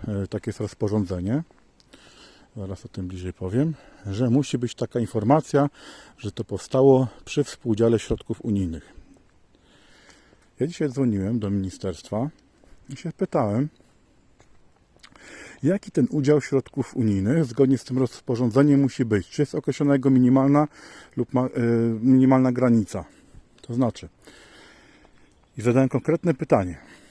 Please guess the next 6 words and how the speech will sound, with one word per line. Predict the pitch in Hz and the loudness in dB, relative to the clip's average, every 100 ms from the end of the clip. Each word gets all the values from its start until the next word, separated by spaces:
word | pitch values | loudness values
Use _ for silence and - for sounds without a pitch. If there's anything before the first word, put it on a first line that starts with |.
| - - | -16 -6
Jeżeli | 113 123 92 82 - 127 | -2 0 -2 -6 -10 -4
inwestycja | 120 123 - 180 165 | -2 -2 -4 -2 2
jest | 127 | 2
warta | 113 123 - 107 | 2 -2 -2 -4
dziesięć | 143 - - 147 | -4 -4 -2 2
milionów | 120 104 92 131 | 2 2 -2 -6